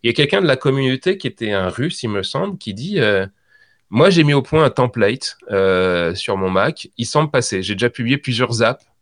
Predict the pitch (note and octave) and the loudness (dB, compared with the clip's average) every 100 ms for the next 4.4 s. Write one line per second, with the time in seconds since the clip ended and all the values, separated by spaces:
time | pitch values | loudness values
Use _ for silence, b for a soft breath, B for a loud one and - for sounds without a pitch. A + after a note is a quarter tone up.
0 | - F2+ F#2 F2+ F#2+ F#2+ - A2+ C3 D3+ | -4 0 0 0 -2 -2 0 0 2 0
1 | G#2 G#2+ A2 A2+ D3 A#2 F#2+ - F#2 G2 | 0 0 0 0 0 0 -2 -4 -4 -4
2 | A#2 A#2 G#2 A2 A2 - G#2 F#2+ F#2 G#2 | -2 -2 0 0 0 -6 -6 -6 -4 -6
3 | - C#2+ - b b _ A2 - A#2 D3 | -4 -6 -6 b b _ -6 0 2 2
4 | - G#2 A2 | -2 -4 -6